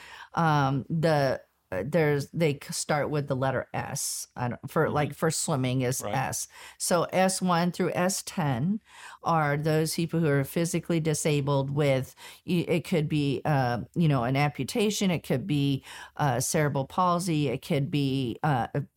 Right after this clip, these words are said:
Speaker 1: a paraplegic, it could be many different
Speaker 2: Mm-hmm.
Speaker 1: disabilities, uh, depending on what their mobility is. So the lower the number,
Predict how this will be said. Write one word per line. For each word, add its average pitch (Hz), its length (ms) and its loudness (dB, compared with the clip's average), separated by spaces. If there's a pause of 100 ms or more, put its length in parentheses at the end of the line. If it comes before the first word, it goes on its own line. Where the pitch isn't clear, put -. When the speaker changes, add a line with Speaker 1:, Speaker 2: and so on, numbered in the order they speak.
Speaker 1:
a 135 220 2
paraplegic, 175 840 0 (280)
it 185 80 -2
could 170 180 0
be 170 140 2
many 202 340 2
different 165 760 0
Speaker 2:
Mm-hmm. 117 320 -6 (220)
Speaker 1:
disabilities, 135 1080 0 (320)
uh, 139 60 -2 (260)
depending 165 640 2
on 143 440 2
what 156 300 2
their 151 140 2
mobility 147 760 2
is. - 320 -8 (220)
So 160 240 2
the 156 180 2
lower 175 460 2
the 185 140 2
number, 143 720 2